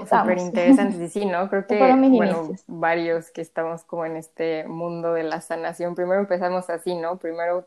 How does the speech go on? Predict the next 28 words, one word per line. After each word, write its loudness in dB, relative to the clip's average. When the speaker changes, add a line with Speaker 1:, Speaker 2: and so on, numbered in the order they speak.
Speaker 2:
con 2
nosotros 0
y, -4
y -12
si -8
hay, -4
hay 0
un 6
Speaker 1:
Ujú. 2
Speaker 2:
llamado 4
por -2
ahí, -2
ya -2
después -4
nos -10
especializamos -8
o -6
nos -12
certificamos. 2
Speaker 1:
Total, 6
sí. -2
Speaker 2:
Em, 0
¿qué, -8
qué 2
es 2
una 4
constelación -2
familiar? -6